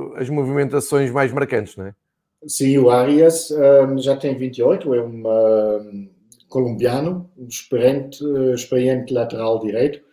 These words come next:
Speaker 2: que vai do Atlético de Madrid, por um ano de empréstimo, como já disseste. Ah, mas o,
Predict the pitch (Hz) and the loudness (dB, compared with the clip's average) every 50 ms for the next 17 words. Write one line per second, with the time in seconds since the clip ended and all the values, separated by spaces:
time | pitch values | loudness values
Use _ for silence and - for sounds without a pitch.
0 | _ _ - _ _ - - 131 127 127 127 123 127 123 120 123 127 131 - 131 | _ _ -20 _ _ -6 0 2 2 4 4 4 2 4 4 2 0 0 0 -6
1 | - - 123 120 113 117 131 180 214 208 - _ _ _ _ - 143 139 135 123 | -8 -6 -6 -6 -4 -2 -2 -2 -4 -4 -10 _ _ _ _ -2 2 4 4 4
2 | 123 120 117 123 127 123 127 120 113 117 117 113 110 113 151 165 165 - - 190 | 4 2 0 -4 -6 -4 -4 -4 -4 -4 -6 -6 -4 -2 -4 -4 -4 -4 -8 -6
3 | 220 214 - - 143 131 123 120 123 123 117 120 113 104 117 143 170 - - - | -6 -6 -6 -6 -6 -4 -4 -2 -4 -4 -4 -4 -8 -4 -2 -4 -4 -4 -8 -16
4 | _ _ _ _ - - - - _ _ - 139 135 131 135 135 135 143 143 143 | _ _ _ _ -20 -20 -20 -20 _ _ -2 2 2 2 2 2 0 0 -2 -2
5 | - | -4